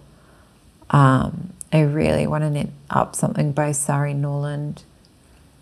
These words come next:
I guess I'm just a bit, bit of a scaredy cat when it comes to those complex yokes, but I really want one, so I'm just gonna have to, like, bite the bullet, essentially, and just give it a go.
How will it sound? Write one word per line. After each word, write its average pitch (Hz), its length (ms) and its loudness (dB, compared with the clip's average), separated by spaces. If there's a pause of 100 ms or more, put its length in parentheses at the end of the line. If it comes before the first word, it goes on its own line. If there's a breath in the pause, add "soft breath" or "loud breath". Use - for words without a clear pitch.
(1160)
I 143 100 0
guess 139 200 0
I'm 170 120 2
just - 320 -6
a - 160 -12
bit, - 180 -4 (600)
bit - 80 4
of 175 80 4
a - 20 6
scaredy - 500 -2
cat 156 380 0
when - 120 -4
it - 120 -8
comes 147 380 -2
to 156 60 -6
those 151 220 2
complex - 600 -6
yokes, - 580 -2 (880)
but 147 100 4
I 147 40 6
really 147 260 4
want 143 240 -2
one, 151 300 -2
so - 160 -2
I'm 139 140 2
just 139 180 -6
gonna 147 140 -2
have 135 220 -4
to, 143 100 -4
like, - 240 -2 (1300)
bite - 240 -2
the - 80 -8
bullet, - 360 -4 (160)
essentially, - 680 -8 (720 soft breath)
and 127 120 0
just 131 180 -4
give 143 140 0
it 143 60 2
a 139 40 0
go. 139 360 -4